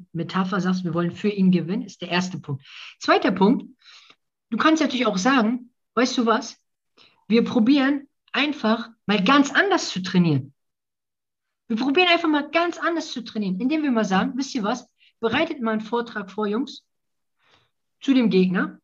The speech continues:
wo ihr erstmal seine Schwächen, seine Stärken seht. Wie verteidigen die eigentlich? Was sind die Stärken der Verteidiger von denen?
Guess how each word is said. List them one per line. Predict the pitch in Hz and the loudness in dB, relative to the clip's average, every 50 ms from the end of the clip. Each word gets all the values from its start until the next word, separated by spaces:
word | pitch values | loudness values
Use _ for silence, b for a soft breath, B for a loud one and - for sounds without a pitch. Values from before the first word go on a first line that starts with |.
| _ _ _ _ _ _ _ - | _ _ _ _ _ _ _ -4
wo | 185 214 | -2 -2
ihr | 233 233 240 | 0 0 0
erstmal | 220 214 214 - 214 190 | -2 -2 -4 -4 -4 -2
seine | 185 185 185 180 | 0 2 2 2
Schwächen, | 185 - - 190 196 190 - 233 220 | 2 0 -2 -4 -6 -6 -6 -8 -6
seine | 180 175 175 175 | -6 -6 -6 -6
Stärken | - - - 175 170 170 180 185 | -8 -8 -8 -8 -8 -4 -2 -2
seht. | 180 190 262 - - _ _ _ _ _ _ _ _ _ _ _ _ _ _ - | -2 -2 -4 -6 -10 _ _ _ _ _ _ _ _ _ _ _ _ _ _ 0
Wie | 262 262 | 0 2
verteidigen | 262 294 - - 320 339 381 349 320 269 202 | 2 2 2 2 2 2 2 4 4 4 4
die | 190 185 | 4 2
eigentlich? | 175 175 170 160 151 - - | 2 0 0 -2 -2 -2 -2
Was | 269 - - | -2 -2 -4
sind | - 294 | -4 -2
die | 277 | -2
Stärken | - - - 277 285 294 262 240 | -2 -2 -2 -2 -2 -2 -2 -2
der | 247 247 | -2 -2
Verteidiger | 247 247 240 - 262 254 247 202 180 165 151 151 | -4 -8 -6 -4 -2 -2 0 -2 -2 -4 -6 -8
von | - 147 143 135 | -8 -8 -8 -6
denen? | 131 131 - | -8 -8 -12